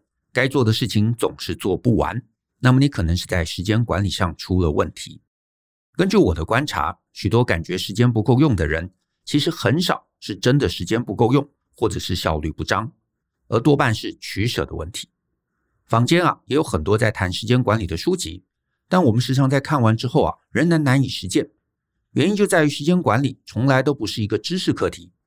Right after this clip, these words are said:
而是一个执行课题。换句话说，书籍里头啊，并没有什么你想象不到或者无法理解的概念，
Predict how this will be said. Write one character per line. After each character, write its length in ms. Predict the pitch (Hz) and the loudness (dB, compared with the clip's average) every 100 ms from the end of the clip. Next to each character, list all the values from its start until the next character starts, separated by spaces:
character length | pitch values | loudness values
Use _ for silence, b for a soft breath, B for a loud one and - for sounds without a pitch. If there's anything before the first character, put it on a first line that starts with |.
| _ _ | _ _
而 140 | 98 107 | -4 -2
是 160 | 113 | -4
一 40 | 98 | -4
个 240 | 101 - | -4 -4
执 260 | - - 110 | -8 -4 -4
行 220 | 123 85 | -4 -6
课 180 | 87 92 | -2 -2
题。 180 | - - _ _ _ _ _ - | -4 -16 _ _ _ _ _ -2
换 160 | 190 | -2
句 80 | 185 | 2
话 120 | 202 | 2
说， 380 | 190 202 190 - _ - | 2 2 2 -2 _ -10
书 220 | - 233 | -2 -2
籍 160 | - 139 | 0 0
里 100 | 87 | -2
头 180 | - | -2
啊， 140 | 95 - | 0 0
并 120 | - 151 | 2 4
没 120 | 151 | 4
有 60 | 160 | 2
什 120 | 87 | -2
么 80 | 87 | -2
你 120 | 113 | -2
想 200 | - - | -2 -6
象 200 | - 113 | -2 -2
不 100 | 95 | 0
到 240 | 107 131 - | -2 -2 -4
或 160 | - 113 | -4 -2
者 100 | - | -2
无 160 | 95 | -2
法 260 | 117 73 73 | -2 -4 -4
理 140 | 92 117 | -4 -4
解 160 | - | -6
的 120 | - - | -8 -4
概 200 | 90 82 | -4 -2
念， 220 | 104 | -6